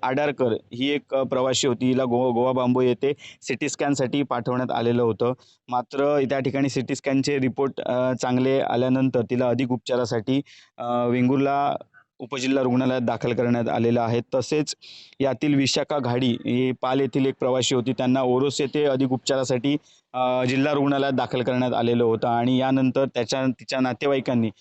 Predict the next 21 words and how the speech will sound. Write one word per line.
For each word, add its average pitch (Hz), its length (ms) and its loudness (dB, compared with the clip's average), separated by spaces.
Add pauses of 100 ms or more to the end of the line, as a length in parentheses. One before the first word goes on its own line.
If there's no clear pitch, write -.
(220)
अ, 120 200 -2 (400)
त्यांना 135 340 2
पाठीला 143 640 0
मोठ्या 135 320 0
प्रमाणात, 135 500 -2
अ, 131 360 0 (160)
दुखापत 127 400 -2
झाल्यामुळे 131 460 0
त्यांना, 131 420 0 (420)
अ, 123 180 -2 (640)
मुंबई 143 300 -2
येथे 160 220 -2
अधिक 143 200 0
उपचारासाठी, 135 680 0
अ, 127 380 0
दाखल 123 440 2
करण्यात 123 320 0
आलेले 120 260 0
आहे 123 60 2
त्यांच्या 120 300 0
नातेवाईकांनी. 120 680 0